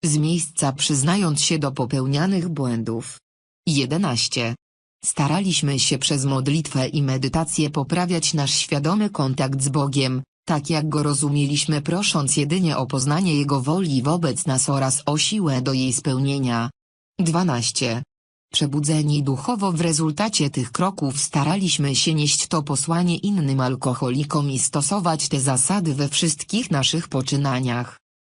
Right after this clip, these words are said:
Wielu z nas wykrzyknęło: „Cóż to za rygor? Nie dam rady tego zrobić”.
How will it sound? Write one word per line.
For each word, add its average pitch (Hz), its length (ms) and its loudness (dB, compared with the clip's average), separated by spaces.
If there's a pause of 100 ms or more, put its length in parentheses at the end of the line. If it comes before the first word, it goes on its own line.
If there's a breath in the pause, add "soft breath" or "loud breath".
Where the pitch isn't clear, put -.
Wielu 156 340 2
z 135 100 0
nas 151 220 2
wykrzyknęło: 139 880 0 (240)
„Cóż 147 220 0
to 147 140 0
za 151 160 0
rygor? 127 500 -2 (500)
Nie 151 160 2
dam 143 220 0
rady 147 360 0
tego 202 320 0
zrobić”. 131 640 -2